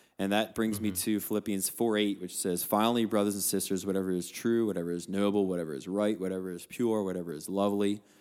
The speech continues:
Speaker 1: whatever is admirable, if anything is excellent or praiseworthy, think about such things." Whatever is true,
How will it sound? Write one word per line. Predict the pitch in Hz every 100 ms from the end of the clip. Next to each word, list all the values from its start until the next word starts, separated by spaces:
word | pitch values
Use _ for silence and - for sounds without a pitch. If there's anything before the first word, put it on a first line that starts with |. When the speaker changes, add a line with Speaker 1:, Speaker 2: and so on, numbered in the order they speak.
| - _
Speaker 1:
whatever | 98 104 127 131
is | 110
admirable, | - 98 110 101 85 85 65 90
if | 90
anything | 110 120 127 131
is | 113
excellent | 107 - 139
or | 117
praiseworthy, | - 101 92 98 92 90
think | - 92
about | 90 90
such | - 82
things." | - 65 57 - - - _ _ _ _ _ _ _ _ _ _ _ _ _ _ _ _ _ _
Whatever | - 107 135
is | 127
true, | - 202 160